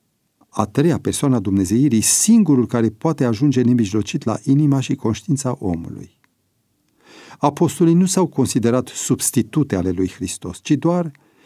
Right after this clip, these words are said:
vestitori ai Evangheliei datorită Duhului Sfânt. Dar ca un om să se înalțe și să se substituie lui Dumnezeu și să pretindă prerogativele divine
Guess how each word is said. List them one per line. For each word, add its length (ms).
vestitori 600
ai 100
Evangheliei 640
datorită 460
Duhului 360
Sfânt. 520
Dar 240
ca 160
un 240
om 160
să 160
se 140
înalțe 600
și 160
să 120
se 160
substituie 760
lui 120
Dumnezeu 580
și 160
să 140
pretindă 460
prerogativele 840
divine 500